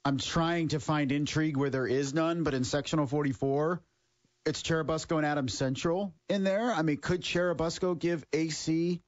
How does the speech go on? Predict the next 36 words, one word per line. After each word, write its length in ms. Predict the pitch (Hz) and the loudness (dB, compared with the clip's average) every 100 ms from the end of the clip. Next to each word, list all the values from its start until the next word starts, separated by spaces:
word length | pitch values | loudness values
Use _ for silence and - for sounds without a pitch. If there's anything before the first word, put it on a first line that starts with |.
| _ _ _ _ - | _ _ _ _ -4
a 60 | |
test? 540 | 156 - 156 208 - - | 0 2 2 0 -4 -6
I 60 | 135 | 0
mean, 160 | 143 143 | 2 0
the 60 | |
common 340 | 139 143 160 160 | 0 0 2 0
opponent 440 | 120 147 165 170 | 0 2 2 0
is 160 | 156 - | -2 0
East 220 | 160 165 | -2 0
Side. 500 | - 160 160 165 160 - _ _ _ - | 0 0 2 0 -2 -8 _ _ _ -6
Churubusco 440 | 120 139 151 - | -2 0 -2 0
lost 260 | 151 156 147 | 0 0 0
by 120 | 156 | -2
seven. 580 | 143 151 147 156 156 143 - | -2 -2 0 0 -4 -6 -4
Adams 300 | 107 139 - | 0 0 0
Central 280 | 151 156 | -2 0
lost 240 | 147 147 - | 0 0 0
by 140 | 147 | -2
two. 440 | 135 151 151 156 156 _ _ _ _ _ _ | 0 0 2 0 -2 _ _ _ _ _ _
I 40 | 107 | 0
mean, 180 | 113 | 0
could, 300 | 95 151 139 110 _ _ - - - | 0 0 -2 -6 _ _ -20 -12 -4
could 160 | 185 | 0
there 140 | 190 190 | 0 0
be 180 | 196 | 0
something 380 | 180 190 - 160 | 0 0 0 0
there? 320 | 143 131 87 - | 2 0 -2 -2
I 80 | 123 | 0
mean, 220 | 127 110 - | 0 -2 -2
I'm, 120 | 135 | 0
I'm 320 | 135 135 120 - | 2 0 0 0
hoping 340 | 160 156 151 | 0 2 2
against 320 | 139 143 127 | 2 0 0
hope 220 | 143 143 | 0 0
there 180 | - 120 | 0 2
is, 460 | 139 131 123 113 | 2 2 2 -2